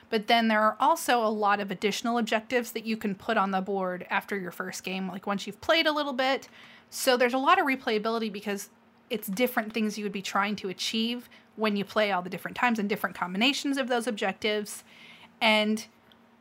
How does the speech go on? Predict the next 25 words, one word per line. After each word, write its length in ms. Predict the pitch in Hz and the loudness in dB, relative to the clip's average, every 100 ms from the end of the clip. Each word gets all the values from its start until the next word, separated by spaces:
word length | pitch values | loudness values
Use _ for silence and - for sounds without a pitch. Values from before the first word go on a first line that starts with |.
| _ _ _ _ - | _ _ _ _ 2
as 280 | 226 269 | 4 4
you 220 | 262 262 240 | 2 0 0
achieve 340 | 220 - 285 | -2 0 2
those 140 | 254 220 | 2 0
objectives, 560 | 190 240 240 233 - | 2 0 0 -4 -4
you 160 | - 226 | -6 -6
have 340 | 220 - 254 262 | -2 2 2 0
to 120 | 240 | -4
actually 320 | 196 - 220 | -4 -4 -6
put 260 | 220 254 208 | -2 -2 0
one 160 | 208 202 | -2 -2
of 100 | 208 | -2
your 140 | 185 | -4
mantas 520 | 185 175 196 302 285 | -6 -6 -6 -4 -6
there. 220 | - 294 311 | 2 4 4
So 220 | - 247 | 0 0
you're 280 | 208 247 247 | 0 0 -2
losing 640 | 208 233 330 311 269 208 | 0 0 0 0 -4 -4
some 240 | - 214 | -4 -2
of 80 | 214 | -2
these 220 | 208 185 | -4 -8
things 360 | - 214 196 185 | -6 -4 -4 -6
that 120 | 196 | -8
you 120 | 202 | -8
have 320 | - 180 180 | -4 -4 -4